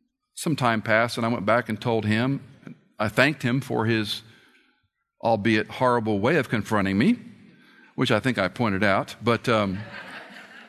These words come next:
I also stood before the church sometime after and said, you know, um, I named this pastor, and I said, "He confronted me on something, and he was right,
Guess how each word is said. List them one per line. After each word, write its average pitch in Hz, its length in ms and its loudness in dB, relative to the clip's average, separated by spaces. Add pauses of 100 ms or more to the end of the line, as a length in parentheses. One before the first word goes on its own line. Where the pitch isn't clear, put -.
(220)
I 110 100 4
also 170 200 2
stood 127 220 -2
before 127 200 -2
the 107 100 -4
church 165 320 -2
sometime 113 360 0
after 131 300 -4
and 107 120 -4
said, 113 220 -2
you 117 80 0
know, 143 300 0
um, 110 320 -2
I 110 100 -2
named 117 300 2
this 110 160 -6
pastor, 123 420 -4
and 104 80 -4
I 110 60 -4
said, 107 220 -6
"He 117 160 -2
confronted 123 520 -4
me 101 100 0
on 98 160 -2
something, 110 420 -6 (800)
and 107 100 -2
he 143 80 2
was 110 180 -4
right, 113 380 -2